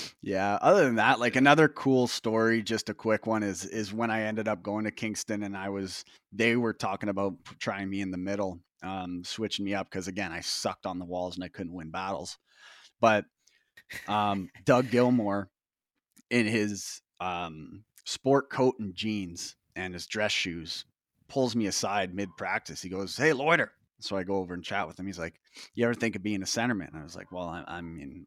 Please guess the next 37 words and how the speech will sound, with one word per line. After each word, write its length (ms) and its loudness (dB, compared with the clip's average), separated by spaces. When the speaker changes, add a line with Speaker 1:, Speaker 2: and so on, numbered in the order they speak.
Speaker 1:
I'm 220 -8
up 140 -4
for 200 -8
it 80 -2
if 140 -8
you 80 -2
wanna 220 -8
try 240 -4
me 100 0
there." 300 -4
So 120 -2
he 60 6
goes, 180 6
"Here, 160 2
let 160 8
me 60 4
show 220 6
you 80 8
a 20 4
few 220 2
things." 380 -2
So 140 0
he 180 2
jumps 400 6
over 240 6
the 100 0
boards 480 2
in 140 -2
his 160 -4
sneakers 560 0
and 100 -2
his, 400 -8
in 80 -4
his 200 -8
jeans 520 -2
and 140 -2
his 360 -10